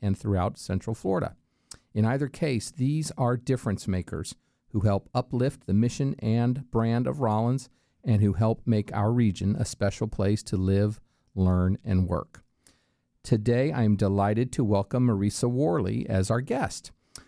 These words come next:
Marisa is a friend and a fellow Rollins graduate. She graduated magna cum laude from Rollins and holds her certificates in nonprofit management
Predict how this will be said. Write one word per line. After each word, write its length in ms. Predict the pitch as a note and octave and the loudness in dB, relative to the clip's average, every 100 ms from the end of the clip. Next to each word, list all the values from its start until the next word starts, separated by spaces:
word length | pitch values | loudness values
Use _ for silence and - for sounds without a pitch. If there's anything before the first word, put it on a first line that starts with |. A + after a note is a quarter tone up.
| _ _ _ - | _ _ _ 0
Marisa 520 | A2 G#2 G2+ A2 - | 2 4 2 0 0
is 200 | G#2 F#2+ | 0 0
a 60 | F#2 | -2
friend 520 | - A#2+ A#2 C#3 G#3 | 0 0 2 2 0
and 520 | G2 G#2 G2 G2+ G2+ | 0 2 4 4 2
a 180 | A2 G2 | 2 0
fellow 440 | - - A#2 A#2 A2+ | -2 -2 0 2 2
Rollins 500 | G2+ G2+ G#2 G2+ F2 | 2 2 2 0 0
graduate. 580 | G#2 G2 G2+ B2+ D3+ D#3 | 0 0 0 0 -2 -4
She 160 | - | -10
graduated 840 | - G#2+ G#2 G#2 G#2 G#2 G#2 G2+ | -4 0 0 0 0 2 2 2
magna 320 | G#2 A2 A#2+ A#2 | 2 2 2 -2
cum 320 | - B2 A2 | 0 2 2
laude 340 | G#2+ A2+ C3+ | 2 0 -2
from 280 | C#3+ C#3 B2+ | -4 -2 0
Rollins 420 | B2 B2+ D#3 F3+ | 2 0 -2 -2
and 140 | - F#2 | 0 0
holds 340 | A2 G#2+ A2+ | 0 0 -2
her 160 | - G#2 | -2 -2
certificates 800 | - G2+ - D3 D3 - D#3+ - | -2 -4 -2 -4 -4 -4 -6 -2
in 220 | G2+ G2+ | 0 2
nonprofit 680 | A2 B2 B2 C3+ A#2+ A#2 | 2 0 -2 -4 -4 -4
management 640 | A#2+ A2 A#2 A#2+ B2+ B2+ | 0 0 2 0 0 -2